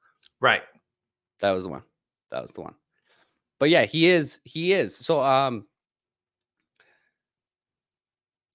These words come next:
Speaker 2: not only is Vivek involved in what was happening, but these, these biotech companies, or I should say Pfizer and Moderna,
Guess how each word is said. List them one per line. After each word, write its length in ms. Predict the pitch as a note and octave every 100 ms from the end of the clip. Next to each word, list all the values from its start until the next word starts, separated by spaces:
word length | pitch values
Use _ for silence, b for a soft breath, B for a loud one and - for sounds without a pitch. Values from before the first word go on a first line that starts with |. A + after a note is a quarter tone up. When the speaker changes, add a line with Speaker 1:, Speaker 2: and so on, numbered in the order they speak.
| _ -
Speaker 2:
not 300 | D3 F3 -
only 380 | E3 F#3+ F3 D3
is 160 | A#2+
Vivek 680 | A2 D#3+ E3+ A#2+ A#2 - - -
involved 720 | B2 A2 B2+ C3 B2 A2 _
in 500 | A2+ A2+ A2 G#2 G2+ - _ _ _ _ _ _ _
what 220 | C3 A#2+
was 100 | A#2
happening, 300 | C#3+ D3+ A#2+
but 180 | C3 A2
these, 260 | E3 B2+
these 220 | B2 C#3 A2 - _
biotech 540 | A2+ E3 F#3+ - A2+
companies, 460 | - G#2 F#2 G#2+ G2+
or 200 | B2+ B2
I 80 | A2+
should 180 | - B2+
say 120 | A#2+
Pfizer 540 | - C#3 F#3 F#3 F#3+ F3+ b -
and 160 | A#2
Moderna, 640 | G#2+ G2+ C3 F3+ C3 D#2